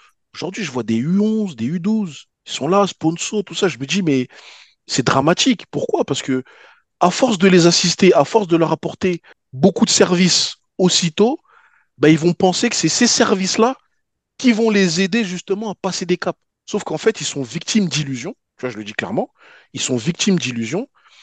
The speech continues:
Euh, niveau du travail, ça, ça, ça ne travaille plus,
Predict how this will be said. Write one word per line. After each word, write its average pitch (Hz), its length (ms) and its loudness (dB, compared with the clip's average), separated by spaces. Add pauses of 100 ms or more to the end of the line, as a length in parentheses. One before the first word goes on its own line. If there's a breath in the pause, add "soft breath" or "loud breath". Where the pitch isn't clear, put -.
(440 soft breath)
Euh, 113 320 6
niveau 160 340 6
du 156 140 -4
travail, 165 560 4
ça, 107 640 -2 (540 soft breath)
ça, 107 340 -2
ça 123 180 -2
ne 123 60 -6
travaille 147 340 2
plus, 180 320 -4